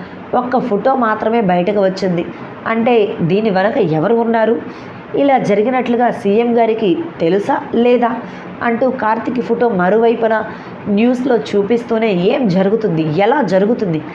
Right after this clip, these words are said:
సీఎం చుట్టూ జరుగుతున్న ఈ రహస్య కెరటాల గురించి తెలుసుకోవాలి అంటే చూస్తూ ఉండండి మన మీడియా ఛానల్ అంటూ న్యూస్ యాంకర్ తను చెప్పవలసింది చెప్పి అలసిపోవటంతో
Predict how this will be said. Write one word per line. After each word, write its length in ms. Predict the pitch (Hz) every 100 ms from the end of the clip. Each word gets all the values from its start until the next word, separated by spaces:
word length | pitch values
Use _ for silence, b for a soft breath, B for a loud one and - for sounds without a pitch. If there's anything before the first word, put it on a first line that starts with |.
| B B B -
సీఎం 340 | 302 320 302 277
చుట్టూ 220 | 269 269
జరుగుతున్న 480 | 220 226 226 233 226
ఈ 360 | - 247 233
రహస్య 520 | 180 185 269 302 302 247
కెరటాల 600 | 202 202 233 294 262 240
గురించి 320 | 226 202 233
తెలుసుకోవాలి 720 | 214 214 - 226 214 214 226
అంటే 440 | 196 185 202 175 160 B B B B - 220
చూస్తూ 500 | 240 277 - - 277
ఉండండి 460 | 196 185 196 175 - B B - 165
మన 260 | 160 170
మీడియా 400 | 202 208 226 240
ఛానల్ 440 | 233 233 202 196 196
అంటూ 300 | 196 196 226
న్యూస్ 420 | 180 196 247 254
యాంకర్ 420 | - 202 202 196 170 B B B - -
తను 160 | 170
చెప్పవలసింది 720 | 190 220 214 233 240 240 247 233
చెప్పి 400 | 240 208 - -
అలసిపోవటంతో 1000 | 208 214 226 226 208 214 208 302 247